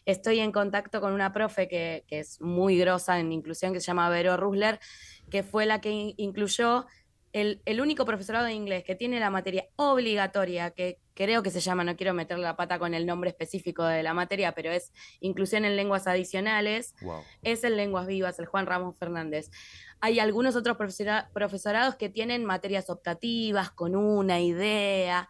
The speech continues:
Speaker 2: Claro.
Speaker 1: no es exactamente lo que, lo que yo, digamos, lo que nosotros buscamos con la inclusión, pero bueno, e-, es un proceso, está en
Speaker 2: Claro.
Speaker 1: proceso, falta todavía.
Speaker 2: Me gusta que empieces a contarle a nuestra audiencia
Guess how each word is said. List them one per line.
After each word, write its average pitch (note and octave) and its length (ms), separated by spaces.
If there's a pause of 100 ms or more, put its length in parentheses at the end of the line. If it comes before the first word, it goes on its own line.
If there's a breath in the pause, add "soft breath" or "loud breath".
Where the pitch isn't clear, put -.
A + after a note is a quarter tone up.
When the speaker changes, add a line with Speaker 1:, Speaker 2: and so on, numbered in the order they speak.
(120 soft breath)
Speaker 2:
Claro. E2 180
Speaker 1:
no G#3 80
es G#3 160
exactamente G3+ 1120
lo E3 280 (280)
que, E3 400
lo D#3 180
que E3 100
yo, F3+ 720 (640 soft breath)
digamos, F#3+ 640 (300)
lo F#3 140
que F#3+ 120
nosotros G3+ 400
buscamos G3 440
con E3+ 160
la F3 60
inclusión, A3 480
pero C4 160
bueno, G3+ 420 (440)
e-, - 180 (260)
es A3+ 220
un C4 140
proceso, F#3+ 640
está B3+ 200
en C4 80
Speaker 2:
Claro. G#3+ 100
Speaker 1:
proceso, - 500
falta F#3 460
todavía. D3 420
Speaker 2:
Me C3 200
gusta F#3 380
que C3 120
empieces C#3 500
a G2 540
contarle A2+ 560
a F#2 80
nuestra F#2 260
audiencia G#2+ 640